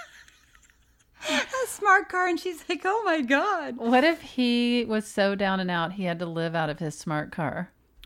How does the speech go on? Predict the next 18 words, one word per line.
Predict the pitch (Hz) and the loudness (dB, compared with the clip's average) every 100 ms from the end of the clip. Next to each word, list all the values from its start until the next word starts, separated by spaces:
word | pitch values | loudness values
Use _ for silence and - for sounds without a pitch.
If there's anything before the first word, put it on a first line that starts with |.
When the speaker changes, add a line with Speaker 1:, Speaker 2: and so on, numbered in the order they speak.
| - | -12
Speaker 1:
Oh, | 185 190 185 185 185 180 | -4 0 2 2 2 2
he | 170 185 190 175 | 0 -2 -6 -6
wouldn't. | 151 147 - 120 - | -4 -4 -4 -8 -10
He | - 202 | -8 -2
Speaker 2:
And | 196 | 0
he | |
Speaker 1:
couldn't | 190 196 | 2 0
Speaker 2:
just | 190 | 0
had | 196 196 | 0 2
to | 190 | 0
Speaker 1:
survive. | 226 | 0
Speaker 2:
sit | - 190 | 0 2
up | 180 - | 0 -2
straight | - - 175 180 180 | -8 -2 0 0 -2
in | 180 | -4
the | 175 | -4
front | - 180 170 190 | -2 -2 -2 -4
seat. | 208 180 196 | -2 0 -2